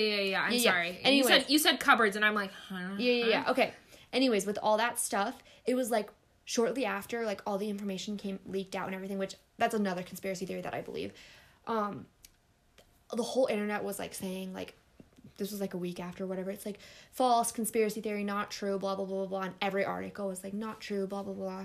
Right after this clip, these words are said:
Speaker 2: like, all this stuff.
Speaker 1: Right.
Speaker 2: On here, I type in, like, all these articles I got all this conspiracy theory information off was actually articles that was, like, debunking the con-, conspiracy theories.
Speaker 1: That's,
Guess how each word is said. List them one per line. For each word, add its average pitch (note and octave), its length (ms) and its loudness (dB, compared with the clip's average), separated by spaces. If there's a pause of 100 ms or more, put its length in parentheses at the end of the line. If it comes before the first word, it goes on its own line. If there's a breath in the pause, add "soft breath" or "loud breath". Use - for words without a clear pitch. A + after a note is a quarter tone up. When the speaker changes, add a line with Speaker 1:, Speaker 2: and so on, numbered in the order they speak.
Speaker 2:
like, F#3 160 -6
all G3 120 -2
this G#3 160 -6
stuff. C4 160 2
Speaker 1:
Right. F3+ 100 -6 (720 loud breath)
Speaker 2:
On C4+ 160 4
here, D#4 340 0 (140)
I D#4 120 4
type E4 440 0
in, G#3+ 400 -2 (200)
like, A3+ 280 2 (500)
all B3+ 160 4
these F#4+ 180 8
articles B3 400 2
I A3 80 0
got G#3 220 2
all G3+ 80 2
this A#3 120 -2
conspiracy A#3 440 -4
theory G#3 220 -2
information G3 500 -6
off G3+ 200 -6 (220 loud breath)
was B3+ 180 2
actually - 340 2
articles G#3+ 500 0
that G#3 160 0
was, F#3+ 160 -2
like, F3+ 160 -4
debunking F3+ 640 -4
the F#3+ 60 -4
con-, F#3 180 -8 (320)
conspiracy G3 420 -4
theories. - 180 -2
Speaker 1:
That's, A4 220 12